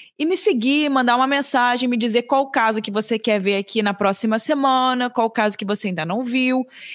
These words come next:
E tem uma galera aí que fica me mandando caso que eu já fiz. Então, se você ainda não assistiu, não escutou todos os casos aqui do Casos Reais, desliza aí, pesquisa aí algum caso que você ainda não escutou, ainda não viu,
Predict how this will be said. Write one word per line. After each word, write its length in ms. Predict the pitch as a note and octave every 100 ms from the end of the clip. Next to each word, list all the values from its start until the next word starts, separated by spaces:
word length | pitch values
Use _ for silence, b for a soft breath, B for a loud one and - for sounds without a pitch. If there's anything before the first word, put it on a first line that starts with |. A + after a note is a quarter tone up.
| B B -
E 80 | E4+
tem 220 | G4+ G#4+
uma 120 | F4
galera 360 | D4+ D4 C#4+ A#3
aí 180 | B3 C4+
que 120 | C#4+
fica 180 | - C#4
me 160 | C4+
mandando 400 | B3+ A#3+ A3+ A3
caso 340 | A3 D4 C4+ C4+
que 140 | D#4+
eu 100 | E4+
já 160 | F4 F4
fiz. 440 | - F3 D#3 -
Então, 240 | C#4 F#4+ F#4+
se 200 | - G#4+
você 240 | F4+ E4
ainda 180 | C4 G#3+
não 100 | G#3
assistiu, 480 | G#3+ G#3 - F#3+ E3
não 160 | F#3
escutou 540 | G3 - G3 - G#3+ G3
todos 240 | F#3 F#3
os 120 | F3
casos 300 | - D3+ D#3+
aqui 180 | D#3+ -
do 100 | D#3+
Casos 240 | F3 D#3 G#3
Reais, 300 | A3 F#3+ - B B -
desliza 520 | D#4 D4+ F4 D4 D#4
aí, 340 | B3+ C4 E4 _ _ _ -
pesquisa 500 | B3+ - D#4+ C#4 C#4
aí 120 | C4+
algum 280 | B3+ A#3+ G#3
caso 320 | A#3 A3 -
que 80 | G#3+
você 260 | G#3+ A#3+
ainda 180 | G#3+ F#3+
não 100 | G#3
escutou, 680 | G#3+ - G#3+ - F#3+ G#3+ A#3
ainda 220 | G#3+ F#3+
não 200 | G3+ G3+
viu, 500 | F3 G3 A3+ C4